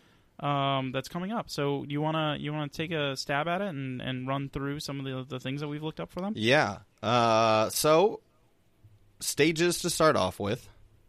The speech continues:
Speaker 2: Uh, it is going to be eighty-five laps for the first stage, eighty-five laps for the second stage, and then a hundred and sixty-four laps for the third stage.
Speaker 1: Mm.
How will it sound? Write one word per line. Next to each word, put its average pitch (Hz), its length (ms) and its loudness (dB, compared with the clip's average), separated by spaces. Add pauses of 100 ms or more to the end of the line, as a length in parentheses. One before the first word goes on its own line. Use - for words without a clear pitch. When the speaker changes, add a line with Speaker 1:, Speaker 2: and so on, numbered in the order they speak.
(200)
Speaker 2:
Uh, 104 680 2
it 107 80 -4
is 117 100 -2
going 123 160 0
to 113 60 2
be 113 240 -4
eighty-five 139 640 2
laps 110 360 0 (280)
for - 140 -12
the 104 60 -6
first 175 260 2
stage, 165 340 2
eighty-five 117 340 2
laps 107 220 2
for - 80 -10
the 101 80 -6
second 143 240 -2
stage, 139 340 0
and 104 160 -4
then 104 80 -2
a 104 80 -4
hundred 196 280 -6
and 165 120 -2
sixty-four 147 580 -4
laps 104 480 -2
for - 140 -8
the 101 60 -6
third 104 320 -4
stage. 73 560 -6 (580)
Speaker 1:
Mm. 127 300 -8